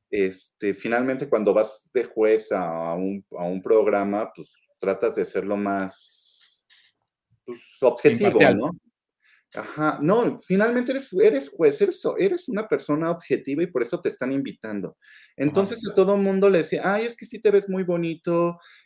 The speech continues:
Speaker 1: es muy bonita y, este, y me gusta lo que haces", y que quién sabe qué tanto, o sea, todo era bonito. O sea, como que yo
Speaker 2: Ajá.
Speaker 1: esperaba algo más que me sorprendiera y que dijera: "Guau", o sea,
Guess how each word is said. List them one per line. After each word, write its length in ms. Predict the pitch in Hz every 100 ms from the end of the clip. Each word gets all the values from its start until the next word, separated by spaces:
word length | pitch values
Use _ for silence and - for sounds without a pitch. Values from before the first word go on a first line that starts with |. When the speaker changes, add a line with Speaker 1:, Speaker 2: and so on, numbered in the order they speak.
| -
Speaker 1:
es 260 | 127 117
muy 160 | 156 180
bonita 760 | 160 165 147 170 160 160 165 160
y, 240 | 139 123
este, 960 | 120 117 - - 120 113 113 110 107 - -
y 100 | 123
me 120 | 139
gusta 280 | 143 143 156
lo 160 | 135
que 140 | - 139
haces", 500 | 143 143 143 143 135
y 80 |
que 100 | -
quién 140 | 123 143
sabe 140 | 147
qué 100 | 147
tanto, 300 | 143 143 143
o 40 | 147
sea, 140 | 160
todo 180 | 202 208
era 380 | 208 214 196 139 117 -
bonito. 340 | 131 131 -
O 840 | - _ _ _ _ _ _ _ _
sea, 160 | 147
como 180 | 143 160
que 100 | -
yo 80 | 170
Speaker 2:
Ajá. 20 |
Speaker 1:
esperaba 760 | 202 - 220 208 185 180 185 170
algo 260 | 165 175 180
más 880 | 165 151 156 156 - - - - _ _
que 100 | 147
me 100 | 120
sorprendiera 760 | - 110 - 117 117 117 123 139
y 320 | 120 98 92
que 100 | 117
dijera: 420 | 110 107 120 107 92
"Guau", 320 | 113 127 113
o 60 | 95
sea, 520 | - 104 101 98 90